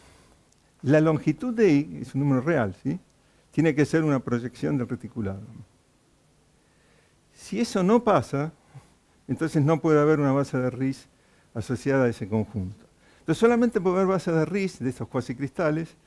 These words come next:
para las exponenciales si la proyección del, del reticulado genérico que elegimos, cuando lo proyecto,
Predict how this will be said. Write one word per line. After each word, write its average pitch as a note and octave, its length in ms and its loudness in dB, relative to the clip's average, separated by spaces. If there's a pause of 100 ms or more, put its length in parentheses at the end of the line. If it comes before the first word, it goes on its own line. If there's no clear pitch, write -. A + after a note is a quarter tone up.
(320)
para A2+ 140 -6
las A2+ 140 -4
exponenciales C#3+ 760 -2 (180)
si G3 200 -2
la F#3+ 140 2
proyección E3 580 -2
del, C#3 380 2
del B2 160 -2
reticulado C3+ 640 -2
genérico C#3 500 -2
que B2+ 80 -4
elegimos, D3+ 540 -2 (420)
cuando C3 220 2
lo B2+ 100 -2
proyecto, C#3+ 640 -4